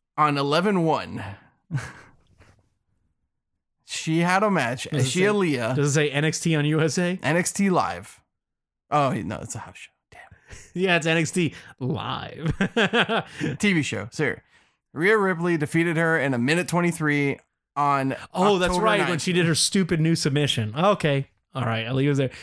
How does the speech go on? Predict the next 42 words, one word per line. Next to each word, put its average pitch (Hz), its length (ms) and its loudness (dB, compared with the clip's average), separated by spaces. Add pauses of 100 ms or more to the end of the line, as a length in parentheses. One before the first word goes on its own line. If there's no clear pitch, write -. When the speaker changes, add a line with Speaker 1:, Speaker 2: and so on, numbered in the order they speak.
(100)
Speaker 2:
Hasn't 151 240 0
been 147 100 0
since. 123 280 0
She 135 120 -2
killed 127 280 0
her. 101 120 -4 (440)
Speaker 1:
Yeah. 170 100 -8 (200)
I 339 80 0
mean, 415 100 4
look, 131 180 0
it's 165 140 -2
only 156 280 2
a 123 60 0
few 123 180 -2
Speaker 2:
She 104 200 -2
Speaker 1:
weeks. 151 100 0
Speaker 2:
buried 160 320 2
the 151 80 -2
fuck 160 260 2
out 151 80 2
of - 60 -6
her. - 60 -18 (840)
Speaker 1:
It 180 100 0
was 220 120 0
the 233 80 2
ninth 226 300 2
of 220 80 2
October. 190 720 0
It - 60 -4
was 196 160 0
a 208 40 2
month 226 240 2
ago. 185 120 -4
Speaker 2:
Doesn't 190 240 2
matter. 180 260 4
She'll 170 160 -2
come 196 200 0
out 185 100 2
and 180 80 0
get 175 120 2
destroyed 175 440 2
by 170 100 0